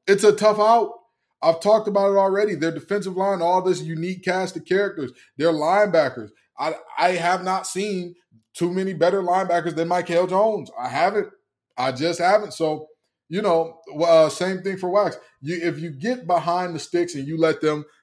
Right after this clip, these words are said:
come at you with, uh, every blitz and every, every which way and all that, you're gonna be in trouble. You're gonna be in trouble, okay? That's, that's no ifs, ands, or buts about that. That's a, gonna be a long day for this team. And now,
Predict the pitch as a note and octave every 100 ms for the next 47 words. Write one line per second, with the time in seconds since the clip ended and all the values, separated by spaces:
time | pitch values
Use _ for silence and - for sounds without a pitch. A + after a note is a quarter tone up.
0 | _ E3+ E3 E3 E3+ D#3+ C3+ C#3+ D#3 C#3
1 | D#3 D#3+ C#3 D3 D#3+ C#3 C#3+ D#3 D#3 D#3
2 | D3 _ _ C3+ D#3+ E3 D#3 D#3+ C#3 D#3
3 | D#3 D3 D3+ D#3 D3+ - _ _ _ _
4 | _ _ _ A#2 B2+ C#3+ C#3+ D3 C#3+ E3
5 | D#3 - - _ _ _ A2 A#2+ C3+ D3+
6 | D3 D3+ D3+ - C#3+ G2+ F#2 F#2+ C3+ C3+
7 | C3 C3 A#2 - C3 D3 - C#3+ D#3+ D3
8 | D3 D3+ C#3+ C3 B2 C3+ - A#2+ A#2+ -
9 | A#2+ A2+ _ _ _ - C#3+ D3 D#3 C#3
10 | B2+ - B2+ C3+ C3 B2 B2+ B2+ A#2+ A#2+
11 | A2 G#2+ G#2 D3+ C3 F#2 _ _ _ -
12 | D3 E3 F3 C#3 -